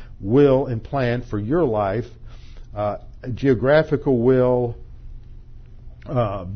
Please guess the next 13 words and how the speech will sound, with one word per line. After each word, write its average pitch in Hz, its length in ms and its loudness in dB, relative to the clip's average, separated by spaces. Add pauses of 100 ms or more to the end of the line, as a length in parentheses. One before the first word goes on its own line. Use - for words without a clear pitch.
(140)
His 113 320 -4
will 135 380 6
professionally, 131 1160 0 (320)
His 117 260 2
will 131 380 4
in 113 80 -4
terms 117 340 -4
of 104 140 -6
one, 113 280 -2
only 127 300 0
one 127 440 0
particular 110 580 -6
person, 139 580 -2